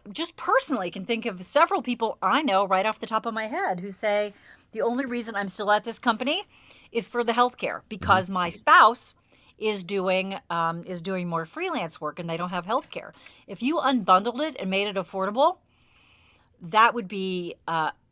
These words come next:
Speaker 1: that would be a huge problem for employers. Certainly, they're, it's, it's, it's expensive, so they would love to not have the cost of it anymore.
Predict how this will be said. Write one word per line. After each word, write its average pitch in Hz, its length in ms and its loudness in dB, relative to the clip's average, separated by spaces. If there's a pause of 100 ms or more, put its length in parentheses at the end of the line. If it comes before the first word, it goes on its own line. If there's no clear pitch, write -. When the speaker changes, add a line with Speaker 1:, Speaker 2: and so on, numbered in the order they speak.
Speaker 1:
that 196 240 2
would 190 120 -6
be 170 160 -6
a 170 120 -4
huge 220 500 -8
problem 165 340 2
for 156 140 -12
employers. 156 440 -8
Certainly, 285 360 -2
they're, 175 180 -2 (120)
it's, 202 200 -10
it's, - 160 -14 (240)
it's 170 160 -12
expensive, 175 640 -6
so 233 120 -6
they 208 140 -2
would 202 120 -2
love 208 200 4
to 190 80 -8
not 185 180 2
have 170 160 -4
the 156 80 -10
cost 403 380 4
of 156 120 -2
it 147 80 -10
anymore. 143 480 -12